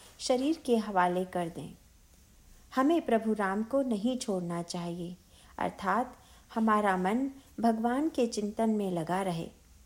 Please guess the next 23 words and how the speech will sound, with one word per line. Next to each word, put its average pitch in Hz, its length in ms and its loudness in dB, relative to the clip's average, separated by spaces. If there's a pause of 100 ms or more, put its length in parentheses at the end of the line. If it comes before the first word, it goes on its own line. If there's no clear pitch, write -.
(300)
"मैं 240 140 4
समझ 202 440 -2
गया", 170 340 -2 (240)
अर्थात 190 600 -2 (280)
"मुझे 233 240 4
सब 311 440 2
ज्ञान 202 300 0
हो 208 160 0
गया", 220 440 2
ऐसा 190 300 -4
न 185 220 -2
माने। 165 600 -4 (580)
वस्तुतः 233 640 0 (360)
जो 320 240 4
व्यवहारिक 220 720 0
ज्ञान 196 300 2
होता 185 340 0
है 220 380 0 (260)
वह 240 260 2
अज्ञान 233 640 0
ही 247 160 2
होता 190 380 -2
है, 170 240 -6